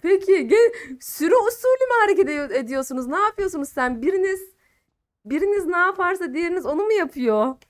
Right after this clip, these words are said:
Sekizinci sorumuzdayız. R kırk beş şarjör, şarjör kapasitesi nedir? R kırk beşin şarjör kapasitesi nedir? A on,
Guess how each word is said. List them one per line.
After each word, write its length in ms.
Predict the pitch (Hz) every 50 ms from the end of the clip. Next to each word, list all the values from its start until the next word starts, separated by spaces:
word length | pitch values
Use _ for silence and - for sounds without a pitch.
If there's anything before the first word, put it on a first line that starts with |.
| _ _ _ _ _ _ _ _ - - - - _
Sekizinci 600 | - - - 330 339 370 381 349 440 427 427 453
sorumuzdayız. 920 | 453 - 440 415 403 359 339 370 311 285 330 302 277 294 392 403 - - _ - - - _ -
R 400 | 240 294 339 403 453 523 494 -
kırk 300 | - 403 392 392 - 302
beş 480 | 339 330 277 - - - - - - _ _ _ _ _ _ _ _ _
şarjör, 800 | - - - - 311 302 302 311 302 294 349 381 453 466 508 - _
şarjör 640 | _ - - 311 294 302 330 277 254 359 392 427 392
kapasitesi 680 | - - - - 330 294 - - 320 302 - - 349 339
nedir? 500 | 294 247 190 180 170 175 - - _ _ _ _ _ _ _ _
R 260 | 226 269 302 339 370 349
kırk 240 | - 349 349 -
beşin 380 | 262 262 269 - 233 233 311 381 - _ _ _ _
şarjör 580 | - - 302 277 262 254 262 233 339 415 427
kapasitesi 580 | - 359 349 - 359 339 - 359 349 349 392 381
nedir? 360 | 339 269 202 190 185 185 - _ - - - - - _ _ _
A 320 | - 285 330 349 359 - -
on, 400 | - 302 339 339 359 427 453 -